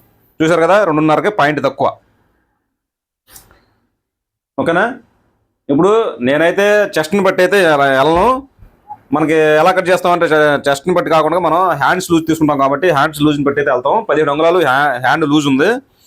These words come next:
పదిహేడు అంగుళాలు హ్యాండ్ లూజ్ అంటే సగం, పదిహేడులో సగం ఎనిమిదిన్నర, ఎనిమిదిన్నర ఒక హాఫ్ ఇంచ్ యాడ్ చేసుకొని తొమ్మిది అంగుళాలకి మార్కింగ్ చేసుకోండి.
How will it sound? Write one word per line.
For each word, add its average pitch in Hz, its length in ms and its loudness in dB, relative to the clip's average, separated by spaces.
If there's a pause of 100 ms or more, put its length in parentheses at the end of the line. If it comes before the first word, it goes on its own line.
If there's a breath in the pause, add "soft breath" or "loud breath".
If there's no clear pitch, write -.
(640 loud breath)
పదిహేడు 180 240 2
అంగుళాలు 190 220 4
హ్యాండ్ 170 200 2
లూజ్ 170 180 2
అంటే 160 240 2 (680)
సగం, 175 440 0
పదిహేడులో 180 300 2
సగం 170 220 0
ఎనిమిదిన్నర, 170 460 0 (340)
ఎనిమిదిన్నర 185 400 2 (160)
ఒక 160 160 -2
హాఫ్ 160 180 2
ఇంచ్ 175 120 -2
యాడ్ 160 180 2
చేసుకొని 185 260 0 (380)
తొమ్మిది 160 200 0
అంగుళాలకి 175 380 2 (1160)
మార్కింగ్ 156 300 0
చేసుకోండి. 104 340 -4